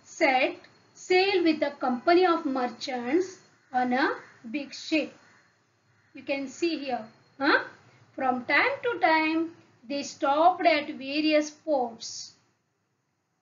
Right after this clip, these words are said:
There, they sold their merchandise and bought new things to trade. One day, they spotted a small island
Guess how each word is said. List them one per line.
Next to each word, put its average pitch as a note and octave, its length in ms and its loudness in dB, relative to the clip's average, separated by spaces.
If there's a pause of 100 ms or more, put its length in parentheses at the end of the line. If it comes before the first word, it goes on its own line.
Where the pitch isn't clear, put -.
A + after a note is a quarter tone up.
(280)
There, B3+ 460 0 (280)
they C4+ 180 -12
sold F4 680 2
their C#4 280 0
merchandise B3+ 1040 -6 (280)
and C4 340 -6
bought D4 460 -2 (320)
new F4 560 2
things C4+ 420 -8
to D#4+ 260 -6
trade. C4+ 380 -2 (1400)
One B3 320 -2
day, B3 500 -2 (440)
they C4+ 140 -10
spotted E4 840 -2 (240)
a C#4 80 -2
small F4+ 680 0 (100)
island B3 760 -2